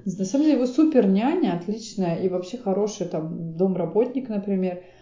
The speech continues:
Но ваш вид, когда вы идёте навстречу, он, э, немножечко может отпугнуть, э, реального работодателя, даже если у вас хорошие характеристики. И вот вам приходится, значит, подстраиваться под общество.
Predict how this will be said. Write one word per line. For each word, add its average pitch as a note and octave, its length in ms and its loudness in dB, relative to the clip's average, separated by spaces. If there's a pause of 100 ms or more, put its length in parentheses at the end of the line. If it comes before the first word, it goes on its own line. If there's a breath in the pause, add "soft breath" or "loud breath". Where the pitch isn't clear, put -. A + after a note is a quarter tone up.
(260 loud breath)
Но G3+ 380 0
ваш G#3 320 -2
вид, E4 320 0 (180)
когда G3 280 2
вы F#3 100 0
идёте F3 320 -2
навстречу, F3+ 640 -2
он, C#4 400 0
э, A#3+ 160 2
немножечко A3+ 640 -4
может A3+ 380 -2
отпугнуть, G3+ 680 -4
э, F3 140 0
реального F#3 720 -4
работодателя, F#3 960 -4 (440 loud breath)
даже B3+ 240 0
если A#3 220 -4
у - 40 -2
вас G3+ 120 -2
хорошие F#3+ 360 -4
характеристики. G3 680 -2
И F#3+ 60 6
вот C4+ 180 0
вам B3 180 2
приходится, G3 440 -2
значит, F#3 220 -6
подстраиваться F#3+ 580 -4
под - 180 -4
общество. - 400 -6